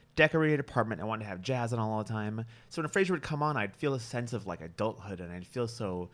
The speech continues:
relaxed and cool, and, like, it's something I always aspired to be. And now I have an apartment, you know, with my wife. We don't, we don't own it, but, you know, it's there. And I'll put on jazz, and I'll feel, like, a sense of accomplishment. Like, I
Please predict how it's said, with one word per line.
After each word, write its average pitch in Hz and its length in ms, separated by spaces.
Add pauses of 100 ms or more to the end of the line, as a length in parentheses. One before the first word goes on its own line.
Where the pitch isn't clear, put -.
(320)
relaxed 104 600
and 90 180
cool, 131 520
and, 87 140
like, 87 180
it's 101 120
something 151 200
I 113 80
always 110 140
aspired 104 560
to 92 320 (240)
be. 101 340 (340)
And 120 100
now 185 240
I 120 40
have 104 160
an 101 60
apartment, 90 440 (280)
you 101 80
know, 92 40
with 90 120
my 90 100
wife. 87 520
We 117 100
don't, 90 160 (440)
we 98 80
don't 85 200
own 90 160
it, 85 160
but, - 180 (140)
you 95 80
know, 85 160
it's - 120
there. 90 360 (340)
And 107 160
I'll 101 80
put 117 160
on 101 160
jazz, 95 380
and 90 100
I'll 87 60
feel, 104 160
like, 90 120
a 92 60
sense 98 260
of 95 80
accomplishment. 92 600
Like, 92 160
I 92 140